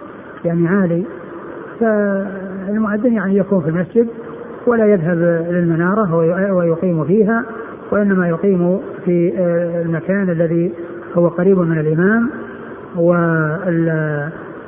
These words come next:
آه، و-، آه، آه، النبي صلى الله عليه وسلم كان يخرج من بيته، وإذا رآه بلال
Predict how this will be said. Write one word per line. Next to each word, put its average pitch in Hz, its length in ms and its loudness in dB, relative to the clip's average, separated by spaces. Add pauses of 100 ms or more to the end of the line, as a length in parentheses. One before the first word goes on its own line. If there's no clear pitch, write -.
آه، 156 540 -2 (380)
و-، 175 120 4
آه، 180 920 -2 (960)
آه، 175 320 -4
النبي 202 200 4
صلى 165 80 0
الله 165 100 -4
عليه 190 60 2
وسلم 170 120 0
كان 180 180 0
يخرج 165 280 0
من 156 120 0
بيته، 214 320 4 (520)
وإذا 180 340 2
رآه 175 340 0
بلال 208 500 2